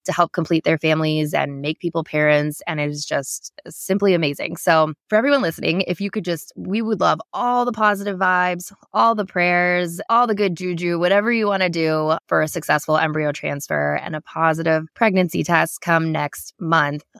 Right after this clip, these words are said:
I will keep everyone updated. It'll be a little bit of a wild ride and, and very surreal, but we are so grateful to be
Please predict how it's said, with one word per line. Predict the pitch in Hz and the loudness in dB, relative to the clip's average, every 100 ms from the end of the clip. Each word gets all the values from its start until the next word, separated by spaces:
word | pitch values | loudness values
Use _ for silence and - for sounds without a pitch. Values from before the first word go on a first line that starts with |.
| - | -6
I | 165 | -4
will | 156 151 | -4 -8
keep | - 165 - | -8 -12 -8
everyone | - 170 165 156 | -6 0 2 2
updated. | 175 160 240 262 339 339 | 0 0 0 2 2 2
It'll | 214 | 2
be | 190 190 | 2 2
a | |
little | 180 175 | 2 2
bit | 175 | 0
of | 170 | -2
a | |
wild | 165 160 160 160 | 2 4 4 2
ride | 156 151 156 | 4 4 4
and, | 165 156 151 | 2 0 -4
and | - 151 151 | -4 -6 -2
very | 151 151 | 0 0
surreal, | - 160 151 156 | -2 0 2 2
but | 156 156 151 _ - | 2 2 0 _ 0
we | 165 | 0
are | 151 | 2
so | 156 | 0
grateful | 156 151 - 180 - | -2 -4 -6 -10 -10
to | - | -10
be | 165 160 156 156 | -4 -2 -2 -4